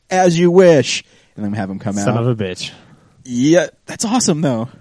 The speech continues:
Speaker 2: <laughs>
Speaker 1: Don't hate the player, hate the game.
Speaker 2: Yeah.
Speaker 1: Um, also, they announced that they're having an Animaniacs reunion there.
Speaker 2: No.
Speaker 1: They're, yeah, they're bringing all the voice talent back, and they're gonna celebrate Animaniacs.
Speaker 2: Oh, that's cool.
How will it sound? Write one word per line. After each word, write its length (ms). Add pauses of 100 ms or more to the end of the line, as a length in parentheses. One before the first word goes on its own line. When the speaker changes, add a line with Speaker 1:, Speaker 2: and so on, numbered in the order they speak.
(140)
Speaker 2:
<laughs> 380
Speaker 1:
Don't 300
hate 140
the 60
player, 260
hate 220
the 80
game. 560 (260)
Speaker 2:
Yeah. 220 (320)
Speaker 1:
Um, 240
also, 220
they 120
announced 280
that 120
they're 140
having 260
an 80
Animaniacs 600
reunion 340
there. 280 (200)
Speaker 2:
No. 540
Speaker 1:
They're, 120
yeah, 60
they're 80
bringing 240
all 140
the 220
voice 280
talent 320
back, 280
and 60
they're 80
gonna 140
celebrate 440
Animaniacs. 600
Speaker 2:
Oh, 460
that's 280
cool. 640